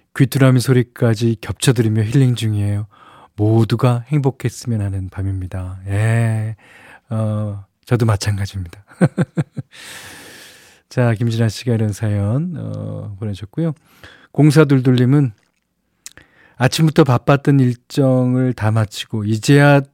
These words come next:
퇴근하는 길에 원더풀 라디오 들어요. 정말 위로받는 느낌입니다."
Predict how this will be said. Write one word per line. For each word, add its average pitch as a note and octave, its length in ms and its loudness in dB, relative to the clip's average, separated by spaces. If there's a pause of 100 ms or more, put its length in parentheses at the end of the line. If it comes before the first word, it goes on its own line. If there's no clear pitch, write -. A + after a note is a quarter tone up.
퇴근하는 D3 540 2
길에 A2+ 180 -2
원더풀 A2+ 460 0
라디오 G#2+ 240 0
들어요. G2 400 -8 (600)
정말 A2 800 2 (200)
위로받는 A2 480 2
느낌입니다." F#2 640 -8